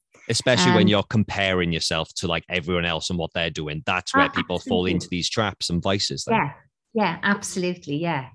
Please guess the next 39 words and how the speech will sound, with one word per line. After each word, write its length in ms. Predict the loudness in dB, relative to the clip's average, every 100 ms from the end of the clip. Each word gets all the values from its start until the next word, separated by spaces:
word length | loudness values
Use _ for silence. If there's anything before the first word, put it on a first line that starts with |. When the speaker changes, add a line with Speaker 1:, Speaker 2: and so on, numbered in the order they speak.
| -10
Speaker 2:
Yeah, 140 | -6
yeah, 220 | -4 -2 -4
yeah, 300 | -4 -4 -4
definitely. 680 | -6 -6 -8 -8 -10 -8 -6
Speaker 1:
I 60 | -4
think 240 | -4 -2
you 80 | -2
kinda 220 | 0 0
get 160 | 0 -2
two 180 | -2 0
points 380 | 2 0 0 0
in 100 | 0
there, 160 | -2
to 140 | -4 -2
be 80 | -2
honest. 360 | 0 -2 -2
Speaker 2:
Yeah, 60 | 0
Speaker 1:
And 100 | 2
not 160 | 2 2
that 140 | 2
we're, 160 | 2 2
Speaker 2:
yeah. 60 | 0
Speaker 1:
like, 160 | -2 0
tallying 520 | 0 2 2 0 0
or 120 | 0
anything, 420 | 0 -2 0 0 0
but 180 | 0 2
it's, 220 | 2 2
Speaker 2:
<laughs> 640 | 2 0 -2 -4 -10 _ 0
Speaker 1:
it's 420 | 0 0 -2 -4 -4
companies 720 | -2 0 0 2 2 2 0 -4 _ _ _
not 420 | -4 0 2 2 -2 0
owning 420 | 2 4 2 2
their 200 | 2 0
heritage 640 | 0 0 0 0 -2 -2 -4 -2
and 160 | 0
not 200 | 0 0
wanting 420 | -2 -2 -2 -4 -4
to 580 | -2 0 2 2 0